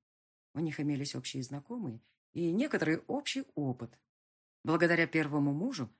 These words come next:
Карина многое знала о тонкостях полковой жизни. Нечего и говорить, я наблюдала её маневры с кислым лицом. Бианка держалась рядом со мной и смотрела вокруг с почтительным благоговением. Всё в замке приводило её в ужас и восторг.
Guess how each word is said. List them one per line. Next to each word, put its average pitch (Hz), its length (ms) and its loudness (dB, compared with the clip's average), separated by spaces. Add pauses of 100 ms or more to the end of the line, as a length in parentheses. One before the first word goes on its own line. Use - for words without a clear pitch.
(340)
Карина 196 320 4
многое 143 460 2
знала 175 440 -6
о 151 120 -2
тонкостях 254 560 -4
полковой 180 420 -8
жизни. 107 460 -10 (840)
Нечего 196 340 -2
и 196 100 0
говорить, 185 520 -6 (300)
я 180 140 2
наблюдала 160 500 2
её 147 340 0
маневры 147 560 -2 (140)
с - 140 -10
кислым 226 340 -2
лицом. 107 500 -4 (1040)
Бианка 254 360 6
держалась 220 460 2
рядом 214 260 2
со 190 180 2
мной 277 380 4
и - 60 -8
смотрела 196 440 -2
вокруг 147 360 -2
с - 40 -4
почтительным 214 720 0
благоговением. 170 880 -4 (460)
Всё - 200 0
в 123 60 0
замке 190 300 2
приводило 143 460 -2
её 143 280 0
в 135 100 -6
ужас 214 440 -4
и 180 80 -6
восторг. - 480 -8